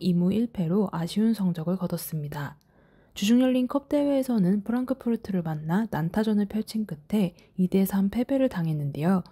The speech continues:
주도권을 잡고 기라시와 토마스, 은분파가 최전방에서 부지런히 공격을 펼쳤으나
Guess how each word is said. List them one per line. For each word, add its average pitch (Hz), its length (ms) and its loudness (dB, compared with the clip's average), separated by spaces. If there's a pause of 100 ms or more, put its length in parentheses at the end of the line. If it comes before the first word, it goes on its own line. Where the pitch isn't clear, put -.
(300)
주도권을 247 480 2
잡고 190 540 -2
기라시와 180 580 0
토마스, 233 800 -2
은분파가 185 640 2
최전방에서 214 720 0
부지런히 170 580 -2
공격을 170 400 -2
펼쳤으나 180 720 0